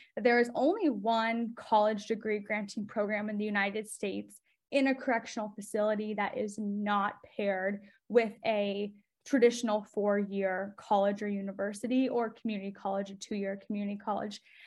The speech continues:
Um, and that's at San Quentin, um, in Northern California. They recently just, though, became accredited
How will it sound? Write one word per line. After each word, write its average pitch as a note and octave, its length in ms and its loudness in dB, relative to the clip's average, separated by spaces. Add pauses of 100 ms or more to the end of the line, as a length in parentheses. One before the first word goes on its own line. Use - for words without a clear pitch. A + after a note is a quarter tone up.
(120)
Um, A3+ 140 0
and A3+ 100 0
that's B3 220 0
at - 200 -4
San G#3 240 -4
Quentin, C#4+ 760 0 (100)
um, G3+ 220 2
in G#3 120 0
Northern G#3 320 2
California. C#4+ 760 2 (500)
They C4+ 140 8
recently B3 600 2
just, A#3 560 6
though, G#3 240 4
became G#3+ 560 -6
accredited G3+ 720 -2